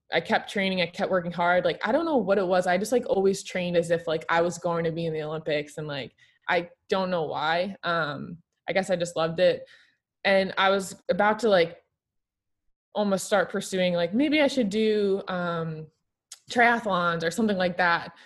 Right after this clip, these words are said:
uh, because that's something that, like, you can still do. And then I had, got a call, um, for the train-, U S training team. And I was like, "Oh, I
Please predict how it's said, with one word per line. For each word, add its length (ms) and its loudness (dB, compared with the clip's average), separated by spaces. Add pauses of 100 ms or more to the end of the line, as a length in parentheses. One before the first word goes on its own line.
(220)
uh, 200 2
because 220 -2
that's 160 2
something 220 -4
that, 120 -4
like, 140 -6
you 100 -4
can 140 -4
still 160 2
do. 300 2
And 120 0
then 100 -2
I 60 0
had, 260 0
got 140 0
a 60 0
call, 560 0 (360)
um, 640 -2 (180)
for 240 4
the 500 -2
train-, 320 -4
U 120 2
S 160 -2
training 340 -2
team. 260 -6
And 80 -6
I 140 -4
was 100 -6
like, 140 -6
"Oh, 160 -2
I 160 -6